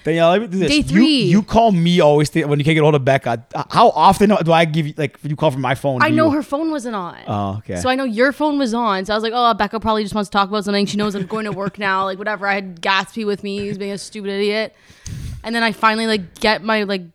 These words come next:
Speaker 2: get ready to go to work. So I'm like, "Okay, I'll call you now."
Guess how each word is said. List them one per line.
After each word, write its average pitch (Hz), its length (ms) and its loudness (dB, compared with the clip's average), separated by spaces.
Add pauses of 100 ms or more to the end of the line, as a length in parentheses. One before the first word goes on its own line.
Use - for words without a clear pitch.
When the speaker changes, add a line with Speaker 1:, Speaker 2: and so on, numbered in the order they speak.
(380)
Speaker 2:
get 208 160 -4
ready 202 200 -4
to 190 80 -10
go 202 120 -8
to 196 60 -8
work. 185 480 -8 (500)
So - 120 -8
I'm 214 60 0
like, 214 100 -4
"Okay, 240 60 -2
I'll 202 100 0
call 202 180 -4
you 196 100 -4
now." 170 280 -6